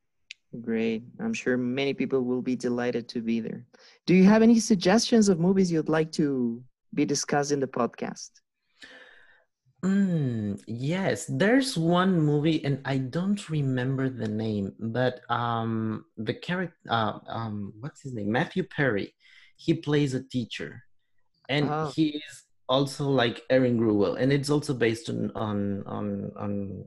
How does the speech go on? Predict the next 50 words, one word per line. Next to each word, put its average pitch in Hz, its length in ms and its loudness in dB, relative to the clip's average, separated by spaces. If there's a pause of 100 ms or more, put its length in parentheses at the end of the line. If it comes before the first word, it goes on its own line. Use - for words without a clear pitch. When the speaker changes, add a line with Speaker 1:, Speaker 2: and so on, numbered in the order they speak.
(100)
Speaker 2:
on 101 320 -10 (380)
real 104 280 2
life 98 260 -2
events. 123 460 -10
Speaker 1:
Real 120 220 -8
events, 117 360 -6
Speaker 2:
So 117 100 -4
Speaker 1:
yeah. 110 260 -2 (460)
Speaker 2:
I 110 100 -4
don't 196 240 -2
remember 175 400 -2
the 127 160 -4
name 113 240 -4
of 107 160 -10
the 107 80 -4
Speaker 1:
It's, 101 80 -6
Speaker 2:
movie, 98 420 -6
Speaker 1:
uh, 131 140 4
The 120 140 4
Speaker 2:
and 143 80 2
Speaker 1:
Ron 170 180 2
Clark 165 380 4
Story, 123 480 4
I 117 80 2
think. 113 340 -2
Speaker 2:
Yes, 147 600 2
that's 120 420 -2
the 120 80 -4
movie. 92 360 -6 (340)
Speaker 1:
Huh. 123 160 -2 (520)
Yes, 180 260 4
Speaker 2:
That's 208 120 6
Speaker 1:
I - 40 6
Speaker 2:
actually 185 220 0
one, 170 320 2
a 156 60 2
movie 156 300 4
that 139 160 4
I 139 160 4
saw 147 240 0
when 135 200 4
I 127 80 2
was 123 220 0
a 117 80 -4
teenager, 123 720 -4
maybe. 90 520 -8 (160)
And, 104 360 -4
uh, 98 400 -2 (100)
it, 107 180 -6
it's - 400 -6